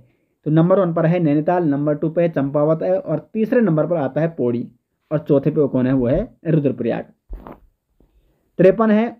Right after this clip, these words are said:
उत्तराखंड वन report दो हज़ार इक्कीस के अनुसार उत्तराखंड का ट्री कवर एरिया यानी वृक्षावरण क्षेत्र कितना है। तो अगर बात की जाए ट्री कवर एरिया की, तो उत्तराखंड में जो ट्री कवर एरिया है दो हज़ार इक्कीस की रिपोर्ट के अनुसार, तो वो है एक हज़ार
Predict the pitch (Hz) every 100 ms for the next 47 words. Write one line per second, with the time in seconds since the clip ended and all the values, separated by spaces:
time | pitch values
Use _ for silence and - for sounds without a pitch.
0 | - 180 196 202 214 247 208 180 208 185
1 | 185 196 175 143 156 170 156 - 208 220
2 | 240 143 131 143 160 - 165 160 202 220
3 | 175 143 143 160 170 _ _ _ - 202
4 | 254 269 196 190 151 143 139 160 - _
5 | _ _ _ _ _ _ _ 160 180 165
6 | 175 196 226 214 240 233 165 139 123 -
7 | _ _ _ _ _ 185 190 185 151 120
8 | - - _ _ _ 196 - 185 254 214
9 | 185 170 196 190 196 - 175 226 226 185
10 | 190 151 156 160 165 180 202 _ _ -
11 | - 185 208 226 226 190 190 202 - -
12 | 233 269 208 196 156 151 165 170 190 175
13 | 151 151 170 185 - 151 196 180 233 185
14 | 160 160 165 139 139 165 165 156 165 185
15 | - 170 175 170 190